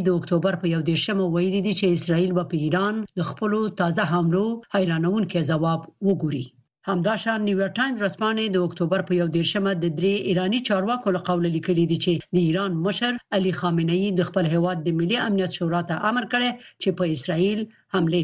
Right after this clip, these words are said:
ته چمتو شي. د روسیې د بهرنیو چارو وزیر سرګی لاوروف ویلي دی چې د روسیې او ایران ترمنځ د هر اړخیزو ستراتیژیکو همکارۍ تړون به په راتلونکو ورځو کې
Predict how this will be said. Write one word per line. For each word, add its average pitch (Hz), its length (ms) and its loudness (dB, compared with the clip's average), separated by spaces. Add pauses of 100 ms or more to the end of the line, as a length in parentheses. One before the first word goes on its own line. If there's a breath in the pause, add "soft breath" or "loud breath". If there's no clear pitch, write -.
ته 160 100 -2 (420)
چمتو 180 380 0
شي. 165 120 -4 (720)
د - 20 0 (100)
روسیې 254 280 0
د 269 120 0
بهرنیو 240 500 -2
چارو 202 260 0
وزیر 190 300 0
سرګی 185 320 2
لاوروف 185 380 -2
ویلي 294 280 2
دی 277 140 2
چې 269 100 0
د 247 60 0 (100)
روسیې 226 320 2 (140)
او 190 160 2
ایران 180 280 0
ترمنځ 190 340 0 (100)
د 175 100 2
هر 190 120 0 (120)
اړخیزو 202 460 -2
ستراتیژیکو 185 680 -2
همکارۍ 170 480 0
تړون 170 320 2
به 160 60 0 (160)
په 175 100 2
راتلونکو 208 460 0
ورځو 165 280 0
کې 175 80 -2